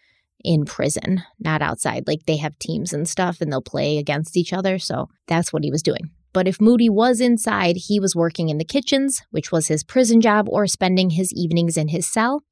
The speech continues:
creating what Ernest called beautifully intricate, hand-tooled leather goods that would give Moody some extra money, and it would allow him to purchase a few comforts while in prison. According to Ernest, after what Moody had done, most of his family had abandoned him except his mother,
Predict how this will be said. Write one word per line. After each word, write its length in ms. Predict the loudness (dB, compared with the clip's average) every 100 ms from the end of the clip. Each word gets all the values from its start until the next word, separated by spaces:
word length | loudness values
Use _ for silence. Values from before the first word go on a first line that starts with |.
| -8
creating 400 | 0 2 4 2
what 140 | 0
Ernest 400 | 0 0 0 -4
called 340 | -2 0 2 0 -4
beautifully 540 | 0 2 2 0 -2 -2
intricate, 580 | -2 0 -2 0 0 0 -12 -20 _ _ -4
hand-tooled 760 | 0 2 2 0 2 2 2 0
leather 300 | 2 2 2
goods 480 | 4 6 6 2 -4 _ _ -6
that 180 | -4 0
would 220 | -2 0
give 420 | 0 2 0 -2
Moody 420 | -2 0 2 2 0
some 180 | -2
extra 260 | -6 -4 -2
money, 300 | 0 2 0
and 100 | 0
it 60 | 0
would 160 | 0
allow 240 | 0 0 -2
him 180 | -4 -6
to 40 |
purchase 440 | -4 -4 -2 -4 -6
a 40 |
few 200 | -4 -6
comforts 580 | -4 -2 0 0 -2 -2
while 320 | -4 -2 -2
in 140 | -4
prison. 480 | -4 -6 -6 -8 -10 -14 _ -12
According 400 | 0 4 6 4
to 180 | 2 0
Ernest, 360 | 2 2 2 -2
after 240 | -2 2
what 160 | 2 6
Moody 280 | 6 6
had 160 | 4 4
done, 260 | 4 4 4
most 280 | 2 2
of 60 | 2
his 180 | 2 2
family 340 | 2 4 4
had 240 | 2 0 0
abandoned 560 | 2 2 4 4 2
him 240 | 0 -2 -4
except 400 | -2 -2 -2 0
his 180 | 0
mother, 480 | 2 0 2 0 -2